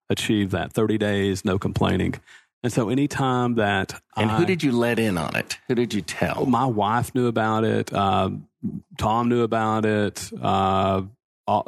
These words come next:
Speaker 1: I think most of the, my coworkers and stuff knew about it. So, um, my f-, my parents knew about it. So, uh, but just,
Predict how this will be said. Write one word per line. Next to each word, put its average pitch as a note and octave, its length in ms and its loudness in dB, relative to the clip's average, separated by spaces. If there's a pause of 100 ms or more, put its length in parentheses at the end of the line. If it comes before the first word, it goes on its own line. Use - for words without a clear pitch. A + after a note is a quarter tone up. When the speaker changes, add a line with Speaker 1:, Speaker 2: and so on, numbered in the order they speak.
Speaker 1:
I A2+ 120 0
think A2+ 180 0
most G#2+ 240 0
of G#2 60 0
the, G#2 80 0
my G2+ 160 -2
coworkers G#2+ 560 0
and G#2+ 100 0
stuff G#2 260 0
knew G#2 200 2
about G2 340 0
it. G2 260 0
So, F#2+ 520 0 (460)
um, F#2 680 0 (640)
my G2+ 180 2
f-, - 420 -6
my G2 100 0
parents A2 400 0
knew A#2 60 2
about G#2 320 2
it. G#2 220 0
So, G2+ 340 0 (500)
uh, G2 340 2
but G#2 220 -4
just, - 280 0